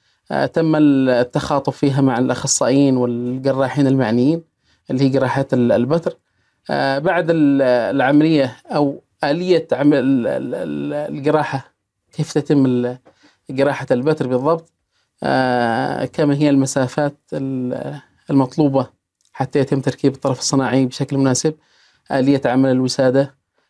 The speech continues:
آه، إلى غيرها من ال-، المشاكل الفنية. آه، هذه المشاكل الفنية التي حصرت خلال الفترة السابقة تم مناقشة وضع حلول لها ضمن إطار بروتوكولات وسياسات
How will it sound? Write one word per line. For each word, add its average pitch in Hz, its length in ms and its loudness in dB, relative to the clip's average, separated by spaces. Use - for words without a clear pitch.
آه، 170 100 -4
إلى 175 200 0
غيرها 160 300 2
من 143 120 2
ال-، 123 280 2
المشاكل 135 480 0
الفنية. 120 440 -4
آه، 123 600 -2
هذه 180 260 0
المشاكل 156 460 0
الفنية 139 440 2
التي 120 720 -2
حصرت - 720 -2
خلال 139 260 0
الفترة 139 260 0
السابقة 139 560 -2
تم 151 180 2
مناقشة 139 520 0
وضع 135 200 2
حلول 139 400 2
لها 143 260 0
ضمن 151 340 0
إطار 160 260 -2
بروتوكولات 139 640 0
وسياسات 143 580 0